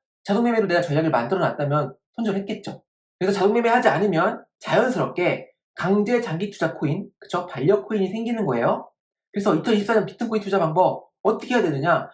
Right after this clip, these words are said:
제가 감히 이 클래스에서, 링크 보시면 돼요. 이 클래스에서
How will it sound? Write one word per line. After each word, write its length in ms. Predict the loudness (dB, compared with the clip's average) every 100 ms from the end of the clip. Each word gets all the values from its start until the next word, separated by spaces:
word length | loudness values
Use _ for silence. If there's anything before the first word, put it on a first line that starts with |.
| _ _ 2
제가 200 | 2 4
감히 500 | 2 2 0 -2 -12 _ _ _
이 220 | 0 0
클래스에서, 600 | 0 -2 0 -2 -4 -8 -14 _ _
링크 320 | -10 -6 -4
보시면 280 | -4 -4 -2
돼요. 240 | 0 -2 -2
이 80 | -6
클래스에서 720 | -4 -2 -2 2 2 2